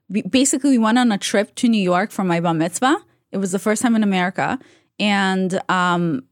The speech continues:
my far uncle or whomever told my dad to just apply for the lottery. My dad was like, "What are the odds?" And they were like, he was like, "Who cares? Just do it." And he did.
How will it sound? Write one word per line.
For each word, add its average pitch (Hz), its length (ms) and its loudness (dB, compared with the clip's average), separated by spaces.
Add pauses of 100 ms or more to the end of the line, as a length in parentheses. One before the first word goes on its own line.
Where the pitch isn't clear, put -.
(160)
my 190 280 0
far 226 500 0
uncle 202 460 0
or 165 180 0
whomever 170 640 -2 (160)
told 214 180 -2
my 202 140 0
dad 175 240 0
to 185 80 -10
just 180 180 -6
apply 175 560 -2
for - 180 -8
the 165 80 -4
lottery. 190 280 0
My 160 140 0
dad 160 100 -2
was 170 100 -4
like, 160 140 -10
"What 160 120 -4
are 175 60 -2
the 156 160 -4
odds?" - 240 -6
And - 180 -6
they 165 40 -4
were 165 100 -8
like, - 180 -10
he 196 60 -12
was 185 80 -8
like, 202 120 -8
"Who 226 100 -10
cares? 214 260 -4
Just - 200 -10
do 196 180 -2
it." - 160 -10 (340)
And 202 140 -2
he 208 100 0
did. 196 400 0